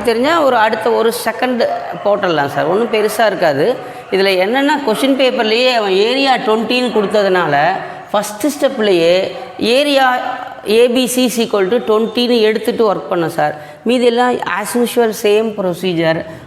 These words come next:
of zero into eight, P into two, six into zero.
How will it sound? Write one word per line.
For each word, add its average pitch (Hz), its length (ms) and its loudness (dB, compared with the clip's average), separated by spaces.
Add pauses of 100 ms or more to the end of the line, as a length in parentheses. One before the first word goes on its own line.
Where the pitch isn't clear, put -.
(260)
of 170 160 0 (2000)
zero 202 340 2 (200)
into 170 260 -2 (200)
eight, 262 200 -2 (560)
P 190 140 2 (380)
into 156 240 0 (140)
two, 208 180 0 (600)
six 233 180 -2 (300)
into 160 240 -2 (140)
zero. 220 280 2